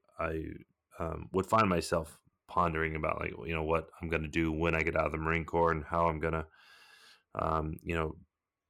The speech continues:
what direction I'm gonna take my life. And I, I always knew I was gonna continue to own businesses. So when I got out of the Marine Corps,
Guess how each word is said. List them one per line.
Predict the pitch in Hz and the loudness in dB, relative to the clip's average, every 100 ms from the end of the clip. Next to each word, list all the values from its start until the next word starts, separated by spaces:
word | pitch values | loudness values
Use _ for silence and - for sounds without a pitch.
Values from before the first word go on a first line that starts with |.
| _ _ | _ _
what | 90 87 | 2 4
direction | - 85 82 87 | 4 4 4 0
I'm | 82 | 0
gonna | 80 | -2
take | - 82 | -2 0
my | 82 | 2
life. | 82 85 80 | 4 4 4
And | 85 | 2
I, | 87 85 87 | 2 2 4
I | |
always | 95 95 80 | 6 6 4
knew | 82 78 | 0 -2
I | 76 | 0
was | 78 78 | -2 -2
gonna | 78 78 - _ _ _ _ _ - - | -2 -2 -4 _ _ _ _ _ -20 -8
continue | 90 82 90 82 78 | -6 0 0 0 -4
to | - | -2
own | 82 80 | -2 2
businesses. | 80 76 76 82 80 | 0 0 -2 -2 -2
So | - | -2
when | 82 | 0
I | 82 | 4
got | 85 | 6
out | 87 | 6
of | 80 | 4
the | 80 | 2
Marine | 90 90 | 0 2
Corps, | 95 90 | 2 2